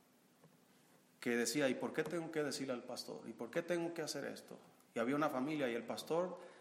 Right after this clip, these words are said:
nada más es pastor allá en el púlpito. Y su hijo se fue, anduvo haciendo cosas malas. Y esta sabiduría destruye, hermanos.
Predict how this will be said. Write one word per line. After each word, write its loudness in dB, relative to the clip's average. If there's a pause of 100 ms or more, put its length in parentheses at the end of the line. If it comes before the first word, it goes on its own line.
nada 8
más 2
es -2
pastor 0
allá 4
en 4
el 0
púlpito. -4 (1400)
Y 2
su 2
hijo 4
se 0
fue, 4
anduvo 6
haciendo 2
cosas -4
malas. 2 (1080)
Y 2 (720)
esta 2
sabiduría 2
destruye, 0
hermanos. -6